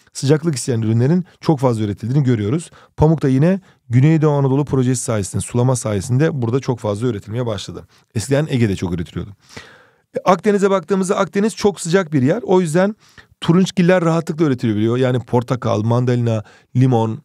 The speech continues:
greyfurt, işte bunlar değerli turunçgiller.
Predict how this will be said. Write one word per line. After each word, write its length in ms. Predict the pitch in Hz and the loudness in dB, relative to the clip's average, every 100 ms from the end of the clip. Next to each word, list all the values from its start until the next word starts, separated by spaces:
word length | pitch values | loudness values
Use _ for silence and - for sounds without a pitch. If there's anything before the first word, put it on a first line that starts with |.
| - | 2
greyfurt, 800 | 120 113 120 117 - 107 - - - _ _ _ | 4 6 4 2 0 0 -2 -16 -20 _ _ _
işte 440 | - - 113 110 90 _ _ | -10 0 0 0 -2 _ _
bunlar 400 | 110 143 151 147 | 0 2 2 0
değerli 340 | 120 120 127 156 | 2 2 0 -2
turunçgiller. 600 | - 127 - 101 120 | 0 0 0 -2 0